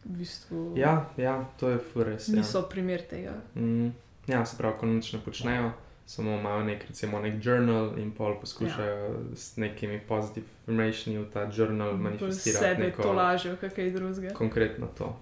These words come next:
Speaker 2: ja. Ampak se mi, ja, če ti gre v redu v lifeu, pa da, recimo, najdeš ti drive v temu,
Speaker 1: Mhm.
Speaker 2: v tom, v tem, da verjameš v manifestacijo, čisto kul. Tako, I guess je to
Speaker 1: Ziher.
Speaker 2: tvoj thing, ne.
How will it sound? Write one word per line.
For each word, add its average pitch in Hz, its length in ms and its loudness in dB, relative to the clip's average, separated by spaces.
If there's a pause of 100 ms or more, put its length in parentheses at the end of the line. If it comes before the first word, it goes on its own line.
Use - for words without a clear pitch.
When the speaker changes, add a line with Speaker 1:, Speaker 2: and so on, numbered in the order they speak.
(100)
Speaker 2:
ja. 107 240 -2 (880)
Ampak 123 300 2
se - 140 -2
mi, 127 80 2
ja, 120 140 4
če 117 220 -2
ti 113 160 0
gre 120 300 4
v 117 160 0
redu 135 220 4
v 143 80 4
lifeu, 147 420 4 (640)
pa 113 160 4 (460)
da, 117 200 0
recimo, 117 420 4
najdeš 113 580 4
ti 113 240 0
drive 110 500 4 (360)
v 117 180 0
temu, 131 340 2 (400)
Speaker 1:
Mhm. 220 260 -4
Speaker 2:
v 240 80 -2
tom, 117 260 2
v 120 80 -2
tem, 113 220 0
da 107 140 0
verjameš 110 480 2
v 110 40 -2
manifestacijo, - 760 -4 (400)
čisto - 280 -4
kul. 151 160 6 (680)
Tako, 120 380 6 (240)
I 127 120 0
guess 135 220 6
je 120 80 0
to 117 160 8
Speaker 1:
Ziher. 113 100 -2
Speaker 2:
tvoj 113 200 10
thing, 107 280 2
ne. 104 180 -2